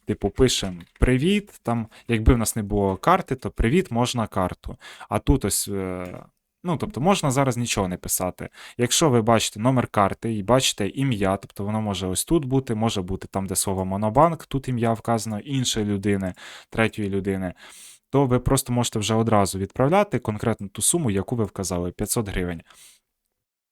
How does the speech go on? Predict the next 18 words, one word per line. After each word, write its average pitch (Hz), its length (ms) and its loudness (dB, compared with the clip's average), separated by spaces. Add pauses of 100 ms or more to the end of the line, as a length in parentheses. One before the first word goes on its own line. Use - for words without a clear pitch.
(100)
Е, 104 560 0 (200)
і 180 400 0
що? 98 520 -2
І, 156 240 -2
в 151 40 -6
принципі, - 400 -4
так. 90 280 -4
Якщо 123 320 0
пишеш, 123 340 0
що 120 140 0
в 110 60 -10
чаті, - 340 2
то 107 120 -4
ви 113 80 0
пишете 95 340 -4
«Привіт, 170 400 -2
можна 123 300 -2
карту 123 580 0